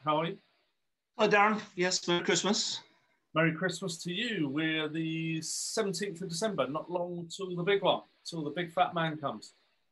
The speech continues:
Speaker 2: Yeah, one week, one week, six nights, seven nights, something like that, yeah.
Speaker 1: Seven nights, seven nights. All right, so in this episode, we said that we would talk about predictions for twenty-one,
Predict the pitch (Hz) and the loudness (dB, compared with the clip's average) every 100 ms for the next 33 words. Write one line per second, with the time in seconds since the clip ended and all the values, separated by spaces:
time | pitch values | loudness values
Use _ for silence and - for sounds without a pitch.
0 | _ _ _ _ _ - - - - 151 | _ _ _ _ _ -8 -2 -2 0 2
1 | 156 165 180 160 165 175 175 - - - | 6 4 4 2 6 6 4 -2 -16 -20
2 | - - 170 165 165 175 - 170 160 170 | -10 -8 -2 4 4 4 0 2 4 4
3 | 170 170 156 156 156 202 165 190 - _ | 2 -2 0 2 2 0 2 0 0 _
4 | _ _ _ - 131 127 117 - - 151 | _ _ _ -12 -8 -6 -8 -10 -8 -6
5 | 135 120 110 160 165 147 - 196 190 - | -6 -6 -6 2 4 4 4 4 4 4
6 | 196 262 254 226 - 175 170 165 170 - | 0 0 0 0 0 0 0 0 -4 -2
7 | 220 220 214 196 175 170 196 185 190 170 | -2 -4 -8 -6 -6 -8 -8 -6 -2 -2
8 | - 165 196 - - 208 196 - 180 175 | -2 -4 -4 -6 -10 -10 -10 -10 -12 -8
9 | 180 165 160 147 127 135 180 | -4 -4 -6 -6 2 4 4